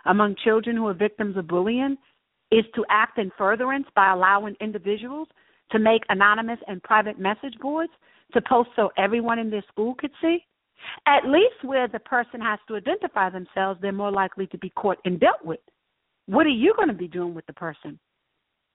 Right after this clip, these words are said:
What legal action can you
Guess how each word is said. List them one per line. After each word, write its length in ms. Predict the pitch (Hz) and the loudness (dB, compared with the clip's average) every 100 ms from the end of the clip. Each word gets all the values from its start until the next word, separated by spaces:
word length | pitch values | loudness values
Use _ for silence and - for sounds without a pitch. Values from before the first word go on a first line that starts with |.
| _ _ _ _ _ _ _ _ _ _ _ _ | _ _ _ _ _ _ _ _ _ _ _ _
What 260 | - 285 - | 2 2 2
legal 360 | 262 320 277 - | 2 4 4 2
action 560 | 254 262 - 269 247 233 | 2 0 -4 -10 -10 -10
can 260 | 254 233 | -10 -8
you 140 | 254 | -6